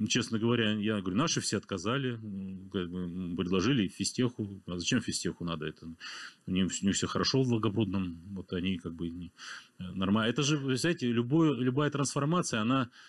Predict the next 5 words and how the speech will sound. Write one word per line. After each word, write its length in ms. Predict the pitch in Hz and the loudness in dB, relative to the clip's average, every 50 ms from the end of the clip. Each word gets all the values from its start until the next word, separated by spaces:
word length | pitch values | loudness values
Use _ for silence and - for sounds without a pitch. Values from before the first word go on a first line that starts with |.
| - _ _ - | -20 _ _ -8
э, 220 | 104 107 110 107 110 110 | -6 -4 -4 -4 -4 -4
чревата, 440 | - - 123 127 147 151 - - 117 | 0 2 4 4 4 2 0 0 -2
э, 480 | 107 104 98 95 98 98 95 95 95 92 92 95 98 - - | -2 -2 -2 -4 -6 -8 -10 -12 -12 -12 -10 -10 -10 -8 -4
всякими, 760 | - - 120 117 - 107 101 98 98 95 92 90 87 85 82 - - _ _ - - - - - - _ _ - | -2 -2 -2 0 2 2 2 2 2 0 -2 -4 -8 -10 -12 -16 -20 _ _ -20 -20 -18 -18 -20 -20 _ _ -12
э, 40 | 101 | -10